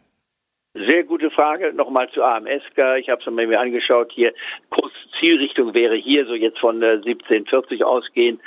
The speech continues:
ein Anstieg von ungefähr dreißig bis vierzig Prozent. Nur damit man's auch gleich weiß, maximal so bis fünfundzwanzig,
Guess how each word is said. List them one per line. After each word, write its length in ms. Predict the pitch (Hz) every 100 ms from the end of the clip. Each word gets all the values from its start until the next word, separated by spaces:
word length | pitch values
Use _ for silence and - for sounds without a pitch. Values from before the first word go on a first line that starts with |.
| - - -
ein 140 | 135
Anstieg 560 | - 139 - - 123 -
von 240 | - 107 110 - -
ungefähr 440 | - 131 127 120 107
dreißig 460 | 107 120 113 110
bis 120 | 117 -
vierzig 360 | 110 104 98
Prozent. 440 | - 101 - 110 107
Nur 100 | 113
damit 180 | 107 107
man's 160 | 110
auch 160 | 117 110
gleich 260 | 110 104
weiß, 280 | - 110 104
maximal 520 | 127 117 - 107 117
so 80 | 117
bis 160 | 110 110
fünfundzwanzig, 760 | 135 127 110 - 110 107 107